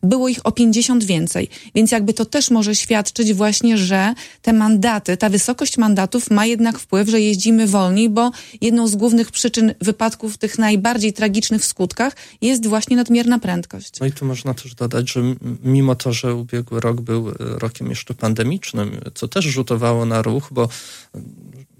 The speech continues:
Speaker 2: przez pewien okres nie trzeba było dowozić dzieci do szkół i tak dalej. Ruchu było trochę mniej mimo wszystko.
Speaker 1: Dokładnie tak,
Speaker 2: To
Speaker 1: oczywiście. A mimo to tych zdarzeń było pięćdziesiąt więcej niż w tej chwili.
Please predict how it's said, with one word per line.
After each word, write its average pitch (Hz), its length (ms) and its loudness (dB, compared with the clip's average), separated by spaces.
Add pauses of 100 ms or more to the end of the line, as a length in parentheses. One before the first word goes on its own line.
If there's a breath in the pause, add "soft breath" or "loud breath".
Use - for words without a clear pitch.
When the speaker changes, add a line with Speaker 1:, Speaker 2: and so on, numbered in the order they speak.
(540)
Speaker 2:
przez - 220 -4
pewien 127 280 0
okres 123 320 -2
nie 123 80 -6
trzeba 117 220 -6
było 120 180 -6
dowozić 113 440 -4
dzieci 120 240 -8
do 123 100 -12
szkół - 280 -10
i 120 60 -12
tak 139 180 -6
dalej. 135 280 -2 (140)
Ruchu 127 260 -10
było 127 220 -4
trochę - 260 -8
mniej 156 220 0
mimo 107 200 -8
wszystko. - 460 -20 (460)
Speaker 1:
Dokładnie 202 500 -4
tak, 233 140 -2
Speaker 2:
To 226 60 0
Speaker 1:
oczywiście. 220 600 -6 (200)
A 196 80 0
mimo 214 260 4
to 196 260 0
tych 202 160 2
zdarzeń 196 500 2
było 196 240 2
pięćdziesiąt 208 460 2
więcej 196 400 -2
niż 214 260 2
w - 60 -8
tej 233 120 0
chwili. 185 380 -10